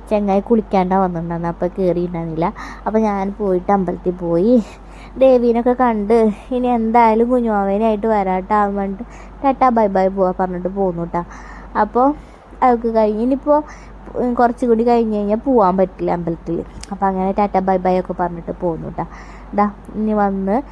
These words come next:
ചപ്പാത്തിയൊക്കെ കഴിച്ച് ഇത് ഒന്നര മണിക്കൂർ കഴിഞ്ഞ് വീണ്ടും പോയിട്ടുണ്ട് ട്ടോ. ഞാൻ പറഞ്ഞില്ലേ കഴിഞ്ഞ തവണ എനിക്ക് എപ്പോ കുത്ത് കിട്ടുമ്പോഴും അഡീഷണൽ ഒരു കുത്ത് കിട്ടുന്നു. അത് ഞാൻ, ഞാൻ, ഞാൻ പറഞ്ഞിട്ട് നിങ്ങൾക്ക് വിശ്വാസമായില്ലെങ്കിൽ ഞാൻ തെളിവ് ഇപ്രാവശ്യം പോയിട്ട് എടുത്തോടുന്നുണ്ട്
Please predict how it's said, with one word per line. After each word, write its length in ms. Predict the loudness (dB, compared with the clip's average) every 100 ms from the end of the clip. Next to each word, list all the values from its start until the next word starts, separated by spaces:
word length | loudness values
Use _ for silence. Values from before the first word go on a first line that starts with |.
| -12 -4
ചപ്പാത്തിയൊക്കെ 540 | -2 -2 0 -2 -2 -2
കഴിച്ച് 420 | 0 0 -2 0 2
ഇത് 100 | 2
ഒന്നര 200 | -2 -4 -4
മണിക്കൂർ 340 | -4 -4 -2 -2
കഴിഞ്ഞ് 220 | -2 0 0
വീണ്ടും 400 | 2 2 0 0 0
പോയിട്ടുണ്ട് 420 | 0 0 -2 -6 -6
ട്ടോ. 80 | -12 -14 -20 -8 2
ഞാൻ 120 | 4 6
പറഞ്ഞില്ലേ 360 | 4 0 0 2
കഴിഞ്ഞ 220 | 2 0 0
തവണ 220 | 0 0 -4 -2
എനിക്ക് 240 | -2 2 0
എപ്പോ 280 | 0 -2 2
കുത്ത് 240 | 2 4 2
കിട്ടുമ്പോഴും 360 | 2 0 -2 0 -2
അഡീഷണൽ 500 | 2 2 0 0 0
ഒരു 100 | 2 0
കുത്ത് 160 | 0 -2
കിട്ടുന്നു. 300 | -2 -4 -6 -12 -20 -6
അത് 120 | -2 0
ഞാൻ, 140 | 2 0 0
ഞാൻ, 120 | -2 -4
ഞാൻ 180 | 0 0 2
പറഞ്ഞിട്ട് 360 | 0 0 -4 -2 -2
നിങ്ങൾക്ക് 280 | -2 0 0
വിശ്വാസമായില്ലെങ്കിൽ 760 | 2 2 2 2 0 0 -2 -2
ഞാൻ 100 | 2
തെളിവ് 380 | 4 4 4 4 2
ഇപ്രാവശ്യം 380 | 2 0 0 0
പോയിട്ട് 200 | 0 0 -2
എടുത്തോടുന്നുണ്ട് 560 | 2 0 0 -6 -6